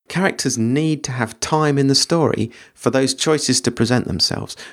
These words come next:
for us to understand who the character is, for us to understand what's at stake in the decision that they're making. And that space, that breadth,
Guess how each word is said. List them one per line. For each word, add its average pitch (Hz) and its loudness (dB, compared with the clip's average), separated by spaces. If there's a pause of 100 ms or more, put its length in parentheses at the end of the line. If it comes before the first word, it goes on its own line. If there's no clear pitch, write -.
for 127 -2
us 131 0
to - -4
understand 131 0
who 110 4
the 117 -2
character 117 0
is, 113 0 (160)
for - -2
us 117 -2
to - -6
understand 113 0
what's - -4
at - -6
stake - 0
in 110 2
the 98 2
decision 101 0
that 101 0
they're 101 0
making. 104 -6
And 127 2 (100)
that 127 -2
space, - 0 (120)
that 156 -2
breadth, - -4